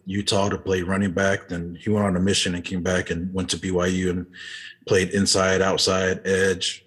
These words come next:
Um, and now, now they've got him in, um, playing, um, inside backer, I think, for the Patriots. I mean,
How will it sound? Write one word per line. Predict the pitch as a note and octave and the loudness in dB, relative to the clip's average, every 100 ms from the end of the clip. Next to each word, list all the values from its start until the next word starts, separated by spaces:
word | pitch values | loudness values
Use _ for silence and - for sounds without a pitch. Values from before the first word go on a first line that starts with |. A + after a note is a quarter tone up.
| _ _ | _ _
Um, | F#2+ F#2 F#2 F2+ F2+ - _ _ _ _ _ - | -6 -4 -4 -4 -6 -10 _ _ _ _ _ -8
and | F#2+ F#2+ | -4 0
now, | G#2+ | 2
now | G#2+ G#2 | 4 4
they've | G2+ F#2+ | 4 2
got | G2+ F#2+ | 2 0
him | F#2+ | 0
in, | F2+ F2 F2+ - | 0 -2 -4 -4
um, | G2 F2 F2+ | -4 -2 -4
playing, | F2 G2 F#2 F#2 F2+ | -2 -2 -2 -2 -4
um, | F2 E2+ F2+ - _ _ _ - | -4 -4 -6 -10 _ _ _ -6
inside | G#2+ G#2 G2 F#2+ | -2 2 2 2
backer, | G2 - F#2+ | 0 2 0
I | |
think, | E2+ G2+ - | 2 -2 -2
for | |
the | F2 | -4
Patriots. | F2+ G2 - G#2 - - _ - _ _ F2+ | -2 -2 0 0 -2 -8 _ -20 _ _ -4
I | |
mean, | F2+ F2+ E2+ | -2 -2 -4